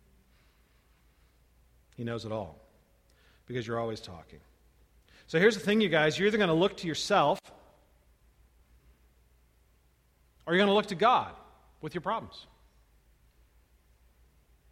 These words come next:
That conversation is either gonna be turned internally, where, where you can process it, analyze it, come to your own conclusions, come to your own,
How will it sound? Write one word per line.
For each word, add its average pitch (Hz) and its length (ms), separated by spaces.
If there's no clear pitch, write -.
That 185 160
conversation 226 880
is 185 140
either 208 120
gonna 202 160
be 196 100
turned 196 340
internally, 254 1080
where, 190 160
where 196 140
you 196 300
can 277 180
process 208 800
it, 220 220
analyze 185 680
it, 226 140
come 220 220
to 220 40
your 220 120
own 202 120
conclusions, 180 800
come 220 240
to 226 60
your 214 180
own, 190 240